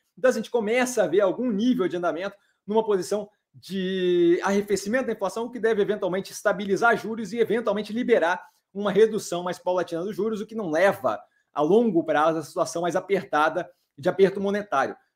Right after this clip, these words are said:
tá? Mais do que isso, querendo ou não, uma, e-, educação superior não é uma coisa que eu vejo como acabando, certo? Eu acho que vai se remodelar, e a gente tem visto isso no setor, mas não vejo como acabando. E a ideia da, da Cogna, por exemplo, de virar asset light, de reduzir um pouco as estruturas físicas e aumentar,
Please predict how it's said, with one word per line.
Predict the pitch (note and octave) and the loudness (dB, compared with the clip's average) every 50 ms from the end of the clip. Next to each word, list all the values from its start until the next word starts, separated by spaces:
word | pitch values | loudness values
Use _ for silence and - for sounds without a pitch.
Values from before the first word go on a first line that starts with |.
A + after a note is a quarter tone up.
| _ _ | _ _
tá? | - A2 G#2 - - _ _ _ - | -6 -6 -6 -6 -8 _ _ _ 0
Mais | G3 A#3 B3 C4+ C#4 G#3+ | 2 4 6 6 6 4
do | F#3 G#3+ | 2 -2
que | - - D#3+ | -2 -2 0
isso, | D3+ G3 B3 C4 B3+ - - D3 C#3 - | 0 0 0 -2 -2 -4 -6 -8 -6 -4
querendo | - D4 C#4+ C#4+ D#4 D#4 | -4 -2 0 0 2 2
ou | B3 | 2
não, | F3 E3+ G3+ A3+ F3+ D3+ D3+ D3+ | 2 2 0 0 0 -2 -4 -4
uma, | D#3 D#3+ - - | -6 -6 -6 -6
e-, | E3 D3 F3 F#3 F#3+ | -4 -4 -4 0 2
educação | G#3+ A3 G#3 B3 A#3+ G#3 E3+ - G#3 G#3 | 2 2 2 2 2 0 0 0 -2 -8
superior | G3+ - - F#3+ E3 F#3+ G#3 | -8 -6 -4 -2 0 0 0
não | G3 G3 | 0 0
é | G3+ | -2
uma | G#3 G#3+ G#3 | -2 -2 0
coisa | - G3 G3 F#3+ | 2 2 2 2
que | F#3+ G3+ | 0 -2
eu | - | 2
vejo | D3 E3+ F3+ E3 E3+ | 4 4 4 4 2
como | F#3+ G3+ | -2 -4
acabando, | G3 - G#3+ G#3 E3 C#3+ D#3 D#3 C3+ G2+ B2+ | -2 0 0 0 0 0 -2 -2 -2 -6 -10
certo? | - - C#3+ D3 C#3+ C#3 | -10 -6 -4 -4 -4 -2
Eu | B2 | -2
acho | C3+ C#3+ - - | -2 -2 -4 -6
que | |
vai | D3+ C3+ E3 F#3+ G#3 F3 | 0 4 6 6 6 4
se | - - - C#3+ | 2 -2 -6 -6
remodelar, | D3 F3 E3+ F3+ F#3+ F#3 F#3+ D#3 E3+ G3 G#3 - _ _ _ _ | -6 -4 -4 -4 -2 0 0 0 0 -2 -4 -8 _ _ _ _
e | D3+ D#3+ | -6 -4
a | |
gente | C#3+ E3 - - | -4 -4 -4 -2
tem | G3 F3 D3 | 0 0 0
visto | D3 A3+ A#3+ - - D#3+ D3+ | 0 0 -2 0 0 -2 -2
isso | D3 D3 | -2 -4
no | D#3+ | -6
setor, | - G#3+ G3+ - G#3+ A#3+ B3 B3 - _ _ | -8 -6 -4 -2 -2 -2 -2 -6 -12 _ _
mas | _ G3+ G#3+ G3+ | _ 4 4 4
não | A3+ G3+ | 6 4
vejo | G#3+ - | 2 2
como | - A3 G#3+ | 2 0 2
acabando. | - - - E3 D#3 C#3 C#3+ | 2 2 2 4 2 2 2
E | F3+ | 0
a | G#3 | 0
ideia | G#3+ E3 C3+ F3 G3+ G#3+ G#3 F3+ | 0 0 2 4 4 6 4 4
da, | D3+ D3 D3+ C#3+ C#3 C3+ C3+ B2+ | 4 2 2 2 2 2 0 -2
da | B2 C#3+ C#3 | -2 -4 -4
Cogna, | - E3 E3 D#3+ D3 C#3+ | 0 0 0 0 0 -2
por | C#3 D3 C#3+ | -4 -4 -4
exemplo, | C3 C3 D3+ D3 C#3+ | -4 -6 -6 -8 -8
de | C3 C3 C3+ | -8 -10 -8
virar | B2+ D3 D#3 D3+ | -4 0 2 2
asset | D3+ D#3 - D3 - - | 2 0 -2 -6 -8 -4
light, | D3+ E3+ E3+ D3+ D3 B2 | -2 -2 0 -2 -4 -8
de | A#2+ | -6
reduzir | A#2+ E3 F#3+ E3 E3+ C#3+ - F3 G3+ | -4 -4 -4 -2 -4 -4 -4 -2 -4
um | F#3 | -2
pouco | - - E3 D3+ - | -2 -2 -4 -2 -2
as | C#3 C3 | -4 -4
estruturas | B2 - - D#3 B2+ - G3+ B3 C4 B3 F3+ D#3 D3 - | -6 -10 -12 -14 -10 -4 0 2 2 4 2 2 0 -2
físicas | D3+ C3+ B2 - - A#2+ _ _ _ _ _ _ _ | -4 -6 -6 -8 -14 -20 _ _ _ _ _ _ _
e | F3 | 6
aumentar, | G3 G#3+ G#3 G#3 G3 E3 - F3+ E3+ D3+ - - | 6 8 6 4 0 -2 -2 -2 -2 -2 -4 -8